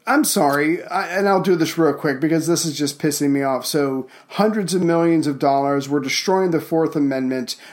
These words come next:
we're ruining lives, we're getting the military involved, we're bringing the F B I, and we're, we're breaking the rules down left and right. The Supreme Court's involved in all of this stuff, and it's over roughly two percent of the people doing drugs, of which some of those drugs are pot,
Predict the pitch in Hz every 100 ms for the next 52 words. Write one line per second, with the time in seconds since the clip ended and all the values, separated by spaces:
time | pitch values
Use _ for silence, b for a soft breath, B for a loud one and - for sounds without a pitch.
0 | B 156 139 165 196 190 175 160 135 131
1 | 123 123 127 - - B B 156 143 131
2 | 180 208 190 175 160 143 151 139 131 131
3 | 123 127 143 165 208 185 165 151 - 143
4 | 139 147 156 160 165 139 180 202 190 170
5 | 156 160 160 131 147 143 151 151 143 143
6 | 135 143 147 185 190 - 156 156 135 135
7 | 135 135 131 131 127 120 131 117 - B
8 | B 180 185 185 190 170 156 156 156 165
9 | 147 - 165 151 160 147 135 127 143 127
10 | 135 127 - B B 143 160 156 139 151
11 | 151 - 220 175 202 220 202 - 220 208
12 | 175 160 139 - 160 131 127 - - 131
13 | 123 - 190 151 139 139